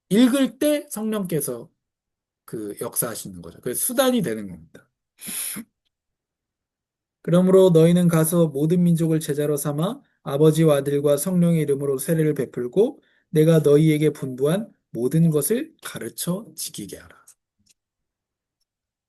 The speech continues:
뭐, 사도행전 이 장 사십이 절과 또 사십육, 사십칠 절에 이 교회에서 해야 될 것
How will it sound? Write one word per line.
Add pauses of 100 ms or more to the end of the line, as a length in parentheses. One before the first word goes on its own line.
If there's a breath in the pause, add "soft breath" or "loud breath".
(760)
뭐,
사도행전
이
장
사십이
절과 (280 soft breath)
또
사십육,
사십칠
절에 (400 soft breath)
이
교회에서
해야
될
것